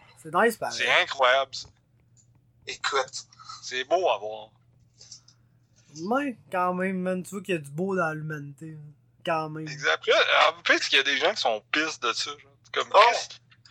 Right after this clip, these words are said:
Speaker 2: ça, ça encourage les gens à donner, là. On s'en fout, là. C'est des fucking nudes.
Speaker 1: <laughs>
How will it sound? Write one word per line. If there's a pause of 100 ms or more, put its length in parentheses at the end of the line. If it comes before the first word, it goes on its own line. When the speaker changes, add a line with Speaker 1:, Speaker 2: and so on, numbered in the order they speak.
(120)
Speaker 2:
ça,
ça
encourage
les
gens
à
donner,
là. (100)
On
s'en
fout,
là.
C'est
des
fucking
nudes.
Speaker 1:
<laughs>